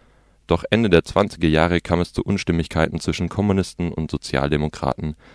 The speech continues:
wie der erste Mai zu feiern sei. Die Kommunisten plädierten für die Betonung des Kampfcharakters, während die Sozialdemokraten ihn eher als Fest- und Erinnerungstag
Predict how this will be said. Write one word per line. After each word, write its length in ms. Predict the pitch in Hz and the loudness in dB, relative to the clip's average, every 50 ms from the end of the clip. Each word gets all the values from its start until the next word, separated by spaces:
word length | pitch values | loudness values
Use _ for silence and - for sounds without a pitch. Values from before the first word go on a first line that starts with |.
| - - - - | -20 -20 -6 0
wie 140 | 95 113 107 | 2 6 6
der 120 | 104 - | 6 6
erste 260 | - - - - - | 6 2 2 0 -2
Mai 300 | 80 78 73 76 85 87 - | 2 6 6 6 6 6 2
zu 180 | - - - | 0 -8 -8
feiern 400 | - - 76 76 69 71 71 69 | -8 -4 -2 -2 -2 -2 -4 -4
sei. 280 | - 67 64 - - - _ _ _ _ _ _ _ _ _ _ - | -6 -6 -8 -8 -10 -12 _ _ _ _ _ _ _ _ _ _ -8
Die 80 | 92 - | -8 -4
Kommunisten 640 | - 110 110 113 123 127 - - - 104 98 90 | 0 2 4 4 4 2 -2 -2 0 0 0 0
plädierten 640 | - - 90 90 87 98 101 104 - - 87 87 87 | 0 2 2 2 4 6 6 6 6 4 -2 -2 -2
für 220 | - - - 87 90 | -4 -4 -4 -2 0
die 40 | |
Betonung 500 | 85 110 107 - - 98 98 92 90 87 | 2 0 0 2 0 0 2 2 0 0
des 180 | 78 78 - - | -2 -4 -8 -8
Kampfcharakters, 840 | - 90 87 87 - - - 73 76 78 - - - 87 - - - _ - - - - - - _ - | -6 -6 -6 -6 -6 -6 -4 -2 -2 -2 -4 0 -2 -2 -2 -2 -10 _ -20 -20 -20 -20 -20 -20 _ 4
während 340 | 85 90 90 87 92 92 | 6 6 6 6 4 2
die 80 | - 98 | 2 2
Sozialdemokraten 1080 | 87 98 98 - 127 120 113 101 90 87 - - 76 78 80 - - 92 90 90 87 - - | 4 4 2 4 6 6 6 6 4 4 0 2 4 2 2 4 0 -2 0 0 -2 -4 -4
ihn 300 | - 87 85 85 85 - | -2 0 0 0 -2 0
eher 280 | - 87 92 90 - - | 0 2 4 4 4 2
als 180 | 80 76 - | 0 -4 -4
Fest- 420 | - - - 110 110 - - - - | -8 0 0 0 0 0 -8 -12 -6
und 320 | 85 87 87 87 - - - | -4 -2 -2 -4 -6 -6 -6
Erinnerungstag 640 | 82 98 98 95 82 78 76 - - - - 73 73 | -2 -2 0 0 0 -2 -4 -6 -8 -4 -4 -4 -4